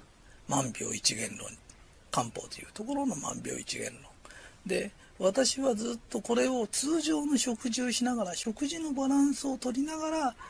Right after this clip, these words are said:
それが出せないだろうか。っていうことを考えてきたんです。それで、あの、ダイエット青汁っていうのを開発した時に、やっとこれで皆さんに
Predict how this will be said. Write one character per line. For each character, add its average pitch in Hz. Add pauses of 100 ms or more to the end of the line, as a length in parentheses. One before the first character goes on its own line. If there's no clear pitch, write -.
(100)
そ 196
れ 208
が 185
出 139
せ 311
な 349
い 185
だ -
ろ -
う -
か。 - (2000)
っ -
て -
い 269
う 269
こ 269
と -
を 160
考 147 (160)
え 107
て -
き -
た -
ん -
で -
す。 - (140)
そ -
れ 220
で、 214 (560)
あ 170
の、 175 (200)
ダ 214
イ 302
エ -
ッ -
ト -
青 285
汁 185
っ -
て -
い -
う 135
の 135
を 139
開 151
発 147
し -
た 147
時 139
に、 139 (120)
や 175
っ - (100)
と 302
こ 285
れ 285
で 254
皆 240
さ 226
ん 190
に 202